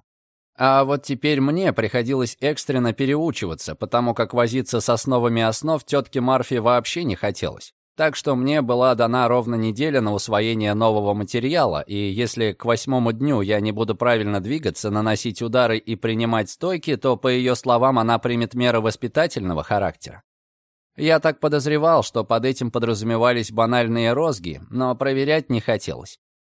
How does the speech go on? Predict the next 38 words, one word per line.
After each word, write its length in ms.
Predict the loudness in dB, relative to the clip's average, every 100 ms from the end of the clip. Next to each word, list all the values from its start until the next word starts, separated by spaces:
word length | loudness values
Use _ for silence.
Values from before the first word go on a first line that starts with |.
| _
Так 160 | -4 -4
что 200 | -4 0
я 220 | 2 2
старательно 840 | 2 2 2 0 -2 -2 -2 -4 -4
отрабатывал 720 | -4 0 0 2 2 2 -4
всё, 300 | -4 -2 -2
что 180 | 0 0
она 180 | 0 0
мне 200 | 0 -2
показывала, 640 | -2 -2 -2 -2 -4 -6 -6
пусть 260 | -6 -4
даже 280 | -2 0 -2
сходу 340 | -4 -4 -2
гладко 380 | -2 0 -2 -2
у 80 | -4
меня 260 | -2 -4 -4
не 100 | -4
получалось. 640 | -2 -4 -2 -4 -6 -20 _ _ _ _ _ _ _
Наука 540 | 2 4 2 2 0
плавных, 540 | 2 4 4 4 2 2
быстрых 460 | 0 0 0 0
и 80 | 2
резких 400 | 2 0 0 -4
движений, 540 | 0 0 2 2 2 0
возвращённая 720 | 2 0 0 0 0 2 2
за 100 | 0
тысячелетия 720 | -2 -4 -4 -2 -2 0 0
развития 560 | 2 2 -2 -2 -2 -2
кланового 580 | 0 2 2 2 2
стиля, 420 | -2 -2 -2 2 2
активно 420 | 0 -4 0 0
конфликтовала 840 | -2 -2 -4 2 2 4 4 4
как 160 | 0 -4
с 100 | -4
моими 320 | -2 0 0
уже 240 | 0 -2
полученными 640 | 0 0 0 -4 -4 -2 0
навыками, 540 | 0 0 -2 -10 -12